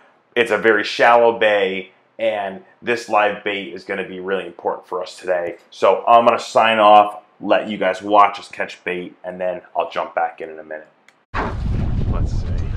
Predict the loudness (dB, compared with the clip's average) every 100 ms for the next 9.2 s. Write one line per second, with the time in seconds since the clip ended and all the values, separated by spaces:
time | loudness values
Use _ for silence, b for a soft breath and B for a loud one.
0 | -6 -4 -2 -2 -2 -2 -2 -2 -2 -2
1 | -2 -2 -2 -2 -2 -2 -2 -2 -2 -2
2 | -4 -4 -4 -2 -2 -2 -4 -6 -6 -6
3 | -4 -2 0 0 0 -2 -2 -2 -4 -4
4 | -2 -2 -2 -4 -4 -6 -6 -6 -4 -4
5 | -2 0 0 0 0 0 0 0 0 0
6 | 0 0 0 -2 0 0 0 0 -2 -2
7 | -2 0 0 -2 0 0 0 0 0 0
8 | 0 -2 -2 -2 -2 -2 0 0 0 0
9 | -2 -2